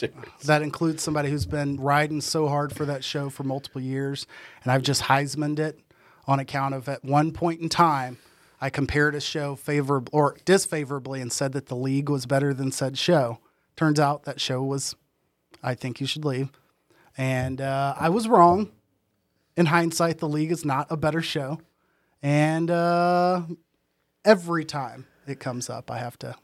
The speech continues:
Speaker 2: eat those words. Or they compare a show to The League.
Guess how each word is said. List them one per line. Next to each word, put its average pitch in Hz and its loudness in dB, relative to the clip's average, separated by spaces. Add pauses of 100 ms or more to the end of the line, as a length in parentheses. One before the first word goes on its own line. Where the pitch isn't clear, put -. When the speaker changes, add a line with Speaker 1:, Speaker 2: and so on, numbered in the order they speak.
(260)
Speaker 2:
eat 135 -6
those - -14
words. 131 -16 (380)
Or 160 8
they 147 -2
compare 143 -6
a - -12
show 120 -12
to - -14
The 123 -18
League. 123 -14